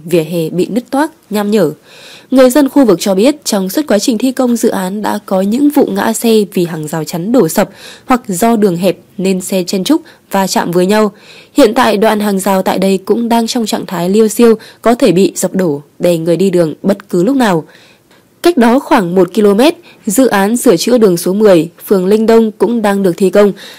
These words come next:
Tại khu vực này, vật liệu xây dựng được bố trí ngổn ngang, không có người điều tiết giao thông. Một số miệng cống mở toang không có nắp đậy,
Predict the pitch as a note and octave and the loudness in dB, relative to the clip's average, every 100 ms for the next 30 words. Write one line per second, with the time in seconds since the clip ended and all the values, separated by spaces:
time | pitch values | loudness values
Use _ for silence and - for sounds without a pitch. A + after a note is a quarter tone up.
0 | - _ G#3+ F#3 F#3+ F#3 A#3+ G3+ F#3+ F#3+ | -20 _ -2 0 -2 0 0 0 0 0
1 | F3 - F#3+ G#3 A3+ B3 D4+ C#4+ C#4 - | 0 -4 -6 -2 0 0 2 2 0 0
2 | F#3 E3+ F#3 - F#3 A#3+ F3 E3 G#3 G#3+ | -2 -2 -2 -2 -2 0 0 0 -2 -2
3 | - _ - A3+ F#3+ G3 A3 F3 E3+ C4 | -6 _ -4 0 0 0 2 2 2 2
4 | B3 G#3 A#3 A3 G3 - - - - C#4+ | 2 0 2 0 -2 -12 -20 -4 2 4
5 | B3+ C4 C#4+ G#3+ F#3+ G#3 C4 G3 - G3+ | 4 2 0 0 0 2 2 2 2 0
6 | G3+ - G3 F3+ E3+ A#3 F#3+ G3+ | -2 -4 -4 -4 -4 -2 0 0